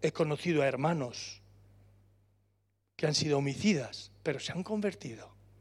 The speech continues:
el peso de ese pecado te va a afectar mucho tiempo. E incluso con Cristo en tu vida te va a costar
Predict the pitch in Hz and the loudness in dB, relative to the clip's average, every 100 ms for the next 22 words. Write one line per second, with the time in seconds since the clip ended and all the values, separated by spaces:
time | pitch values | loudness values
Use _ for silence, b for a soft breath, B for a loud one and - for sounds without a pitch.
0 | - b b b b b b b b - | -20 b b b b b b b b 2
1 | 156 143 - - - 240 - - 165 147 | 4 4 0 8 10 12 10 6 2 2
2 | 156 - - 147 - 123 165 143 139 151 | 4 4 2 0 0 2 2 0 -2 -2
3 | 165 - 165 160 202 - - 165 131 - | -4 0 0 2 0 -2 -6 -8 -8 -10
4 | - - - - - - - _ b b | -16 -18 -20 -20 -20 -20 -20 _ b b
5 | b b b _ 151 151 - 214 - 175 | b b b _ 2 2 8 8 8 6
6 | 160 147 - 220 - 208 196 208 185 170 | 4 4 8 10 10 8 8 8 8 6
7 | 139 151 139 143 - 180 - 175 131 - | 4 2 0 -2 0 2 2 2 -2 -4